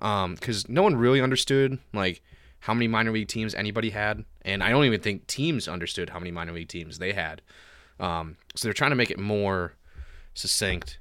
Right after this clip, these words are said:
which makes sense because we don't need three rookie teams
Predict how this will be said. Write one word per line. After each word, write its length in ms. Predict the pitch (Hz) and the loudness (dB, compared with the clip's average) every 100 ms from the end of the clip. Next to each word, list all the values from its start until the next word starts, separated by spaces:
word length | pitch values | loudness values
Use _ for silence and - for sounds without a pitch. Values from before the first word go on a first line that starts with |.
| - | 0
which 160 | 143 | 2
makes 220 | 180 165 - | 4 4 6
sense 240 | 120 - | 4 2
because 240 | 98 110 | -4 -2
we 80 | 104 | 2
don't 220 | 110 107 | 2 2
need 340 | 101 101 92 - | 0 0 0 -6
three 480 | - - 110 101 92 | -14 -4 -2 -2 -2
rookie 300 | 95 - 98 | -4 -6 -8
teams 500 | - 80 80 78 | -8 -10 -12 -12